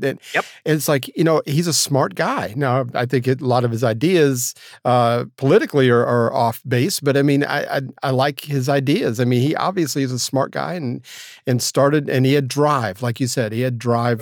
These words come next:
Speaker 1: to make
Speaker 2: Mm-hmm.
Speaker 1: it work.
Speaker 2: Mm-hmm. And they, you think those businesses started and they had lot, they lived on top ramen and
Speaker 1: Yep.
Speaker 2: nothing.
Speaker 1: Absolutely.
Speaker 2: I mean, th-, they, they didn't have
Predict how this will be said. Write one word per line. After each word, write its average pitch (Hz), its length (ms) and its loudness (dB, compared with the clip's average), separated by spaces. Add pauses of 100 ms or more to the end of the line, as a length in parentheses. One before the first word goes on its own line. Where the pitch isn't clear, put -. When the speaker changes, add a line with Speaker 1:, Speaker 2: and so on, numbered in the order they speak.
Speaker 1:
to 123 100 -2
make 117 180 0
Speaker 2:
Mm-hmm. 220 80 -4
Speaker 1:
it - 100 -6
work. 98 300 -6
Speaker 2:
Mm-hmm. 120 400 -6 (300)
And 165 220 -2
they, 262 200 0 (260)
you 190 160 0
think 269 300 -2
those 226 200 2
businesses 190 540 -2
started 180 420 2
and 127 180 0
they 170 120 0
had 147 160 0
lot, 170 200 2 (360)
they 214 200 2
lived 196 360 2
on 147 480 0 (240)
top 208 300 0
ramen 175 600 2
and 123 240 -4
Speaker 1:
Yep. 127 140 2
Speaker 2:
nothing. 151 440 -2
Speaker 1:
Absolutely. 131 460 -2
Speaker 2:
I 143 60 2
mean, 151 320 -2
th-, 160 420 -4
they, 175 300 -2
they 160 280 -2
didn't 226 280 0
have 196 420 0